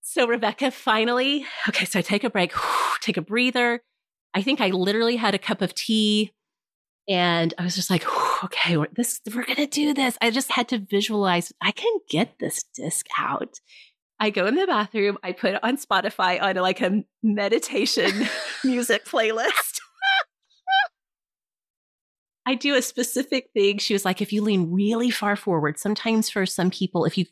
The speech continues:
just lean as far forward as you can and then try, then you can do it." So Rebecca, it worked.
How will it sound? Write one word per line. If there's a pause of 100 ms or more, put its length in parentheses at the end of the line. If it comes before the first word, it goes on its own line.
just
lean
as
far
forward
as
you
can
and
then
try, (500)
then
you
can
do
it."
So
Rebecca,
it
worked.